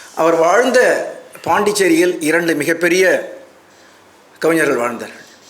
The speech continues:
ஒருவர் பாரதிதாசன், அந்த மண்ணுக்கு சொந்தக்காரர், பாண்டிச்சேரி புதுவையைச் சேர்ந்தவர். இன்னொருவர் பாரதியார், புதுவையை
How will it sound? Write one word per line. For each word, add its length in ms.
ஒருவர் 480
பாரதிதாசன், 680
அந்த 200
மண்ணுக்கு 600
சொந்தக்காரர், 760
பாண்டிச்சேரி 640
புதுவையைச் 340
சேர்ந்தவர். 480
இன்னொருவர் 680
பாரதியார், 840
புதுவையை 520